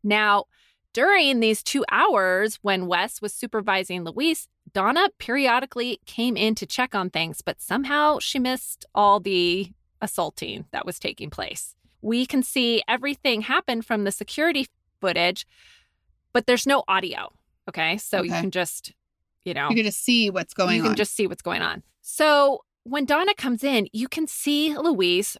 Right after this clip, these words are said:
Speaker 1: wrapped in the apron, like, lean into Donna's shoulder. Like, she said she was begging Donna, "Please let her go." I mean, you can see she is obviously distraught. She says she was saying, "Please make this all stop."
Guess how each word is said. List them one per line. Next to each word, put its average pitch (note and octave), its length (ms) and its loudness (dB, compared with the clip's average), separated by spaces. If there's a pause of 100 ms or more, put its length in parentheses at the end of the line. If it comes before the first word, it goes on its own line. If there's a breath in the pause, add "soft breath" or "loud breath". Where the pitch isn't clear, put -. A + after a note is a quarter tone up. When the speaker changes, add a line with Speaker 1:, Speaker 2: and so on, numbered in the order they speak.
Speaker 1:
wrapped F#3+ 360 -2
in A#3+ 120 -4
the B3 160 -6
apron, F3+ 540 -2
like, F3 300 -4
lean B3+ 520 -2
into A3 360 0
Donna's F#3 420 0
shoulder. E3+ 760 2 (380)
Like, G3 440 0 (400)
she - 240 -2
said D#4 260 2
she - 160 -4
was G3 200 -4 (380)
begging A3+ 380 2
Donna, F#3+ 600 2 (120)
"Please A3+ 680 -2
let E3+ 120 0
her F3+ 120 -6
go." G#3 180 4
I D#3+ 100 2
mean, A3 180 0
you A#3 140 0
can G#3+ 80 -8
see - 220 -2
she A3+ 200 0
is F3+ 120 -2 (140)
obviously G3 800 0 (280)
distraught. - 600 0 (600)
She - 280 -4
says G3+ 320 0
she - 140 0
was F3+ 140 -4
saying, F3 380 -2
"Please B3+ 480 -2
make F3 220 -8
this B3+ 160 -6
all F#3 180 -2
stop." - 560 -2